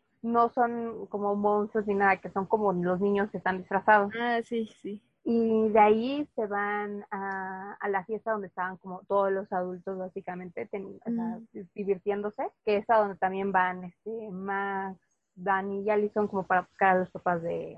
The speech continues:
Speaker 1: de Max y Dani.
Speaker 2: Ah.
Speaker 1: Y decirles así como de que, "¿Saben qué? Es que metí la pata". <laughs>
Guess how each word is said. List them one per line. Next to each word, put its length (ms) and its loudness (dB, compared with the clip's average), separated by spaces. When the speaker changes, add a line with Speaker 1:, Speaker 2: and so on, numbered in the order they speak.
Speaker 1:
de 140 -12
Max 320 -14
y 480 -14
Dani. 440 -4
Speaker 2:
Ah. 420 -6
Speaker 1:
Y 80 0
decirles 420 0
así 200 -12
como 180 -8
de 220 -10
que, 120 -10
"¿Saben 360 -4
qué? 280 -6
Es 60 -10
que 80 -4
metí 260 -4
la 120 2
pata". 220 0
<laughs> 320 -4